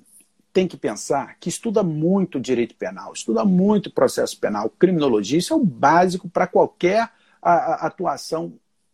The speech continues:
na área criminal, especialmente no Tribunal do Júri e todas as outras, né, disciplinas multidisciplinares aí.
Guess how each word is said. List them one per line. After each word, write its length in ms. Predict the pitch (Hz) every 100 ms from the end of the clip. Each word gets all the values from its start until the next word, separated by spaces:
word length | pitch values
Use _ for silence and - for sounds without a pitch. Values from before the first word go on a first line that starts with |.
| -
na 180 | 143 165
área 220 | 226 214
criminal, 400 | 196 180 160 180
especialmente 520 | - 180 170 160 175
no 60 | 151
Tribunal 340 | 160 160 165
do 120 | 185
Júri 500 | 165 170 139 233 311
e 40 | -
todas 360 | 180 185 180
as 180 | 170 123
outras, 440 | 165 175 165 - _ _ _
né, 200 | 147 165 160
disciplinas 720 | 160 - 143 156 175 180 127
multidisciplinares 1400 | 139 202 208 - 170 131 - 139 139 127 120 120 120 120
aí. 200 | 107